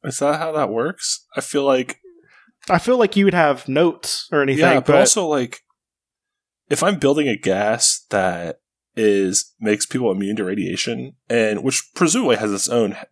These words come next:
Speaker 1: very, like, horrifying possible side effects, you're not gonna delegate, like, "Okay, now you're gonna know this half of the formula, but you're only gonna know this half." Like, wouldn't everyone know the whole formula? <laughs>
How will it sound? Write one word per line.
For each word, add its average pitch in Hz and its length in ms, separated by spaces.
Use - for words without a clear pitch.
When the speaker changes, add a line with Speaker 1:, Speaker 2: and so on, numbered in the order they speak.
Speaker 1:
very, 117 360
like, 92 240
horrifying 98 640
possible - 440
side 101 260
effects, - 680
you're 156 100
not 175 160
gonna 135 200
delegate, 107 540
like, 95 160
"Okay, 107 220
now 98 140
you're 131 220
gonna 185 160
know 127 240
this 107 260
half - 240
of - 60
the 90 60
formula, 87 680
but 95 100
you're 175 180
only 123 160
gonna 101 180
know 87 160
this 107 240
half." 90 240
Like, 95 240
wouldn't 180 300
everyone 202 460
know 175 160
the 170 100
whole 180 200
formula? 285 560
<laughs> - 80